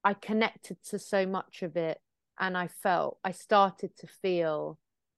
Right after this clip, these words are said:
maybe lots of other people are going through this as well. So the workshops that we do at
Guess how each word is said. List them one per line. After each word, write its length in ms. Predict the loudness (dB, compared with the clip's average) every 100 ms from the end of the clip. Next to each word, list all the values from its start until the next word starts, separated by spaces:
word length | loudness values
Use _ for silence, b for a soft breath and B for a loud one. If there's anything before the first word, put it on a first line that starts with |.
| _ _ 0
maybe 380 | 6 6 4
lots 300 | 2 0 -2
of 80 | -2
other 160 | -2 -2
people 360 | -4 -4 -4
are 60 | -4
going 320 | -4 -6 -8
through 240 | -8 -8 -6
this 220 | -8 -8
as 100 | -6
well. 260 | -4 -2 -6
So 360 | -4 0 0 -2 _ _ _
the 80 | 4
workshops 600 | 6 6 2 -6 -6 -4
that 140 | -4 0
we 160 | -2 -2
do 500 | -2 0 0 -2 -6 -14 _ _ _ _ _ _ _ _
at 100 | -4